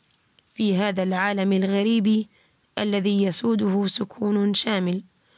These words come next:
وصمت مطبق، لا تعكر صفه إلا ذبذبات منتظمة لحيوان مروحة البحر. أو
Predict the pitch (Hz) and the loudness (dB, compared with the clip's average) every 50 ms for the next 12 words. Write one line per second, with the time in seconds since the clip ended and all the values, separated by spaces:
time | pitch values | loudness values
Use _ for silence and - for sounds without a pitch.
0 | _ _ _ _ _ _ _ - 185 180 170 - - 196 196 196 190 - 220 214 | _ _ _ _ _ _ _ -6 -4 -4 -4 -4 -4 -2 -2 -4 -4 -2 -2 0
1 | 220 233 240 233 - - - 226 220 - - - _ _ _ _ _ _ _ _ | 0 0 0 -2 -4 -10 -16 -14 -14 -16 -16 -20 _ _ _ _ _ _ _ _
2 | _ _ _ _ _ _ - - 208 202 202 - - - 101 - _ - 233 226 | _ _ _ _ _ _ -6 -4 -4 -4 -4 -6 -6 -6 -8 -10 _ -4 -4 -2
3 | 208 202 185 - 214 - - - 214 196 196 202 196 202 214 - - 220 247 247 | -2 -2 -4 -6 -6 -6 -6 -6 -4 -2 -2 -2 -2 -2 -4 -6 -4 -2 0 2
4 | 233 226 220 220 220 196 208 196 180 180 196 190 180 202 220 - - - 240 240 | 2 2 0 0 0 0 -2 -2 -2 -2 -2 -2 0 -2 -2 -2 -2 -2 0 2
5 | 233 226 220 208 202 208 214 190 190 226 226 220 208 202 - 214 208 202 196 208 | 2 2 2 2 0 -2 -2 -2 0 2 2 2 0 -2 -2 -4 -2 -2 -2 -4
6 | 196 - _ _ - - - - _ _ _ - 202 190 - 190 196 185 185 190 | -4 -10 _ _ -20 -20 -20 -20 _ _ _ -6 -6 -4 -2 -2 -2 -2 -2 0
7 | 190 208 208 208 208 202 196 190 185 190 196 214 175 - - 196 - 220 208 202 | -2 -2 0 0 0 2 2 2 2 0 0 -2 -2 -4 -4 -2 -2 0 0 0
8 | 185 175 - 160 175 196 - _ _ _ _ _ _ _ _ _ _ _ _ - | -2 -4 -4 -6 -10 -12 -16 _ _ _ _ _ _ _ _ _ _ _ _ -4
9 | 208 208 202 196 196 | -2 -2 -2 -2 -4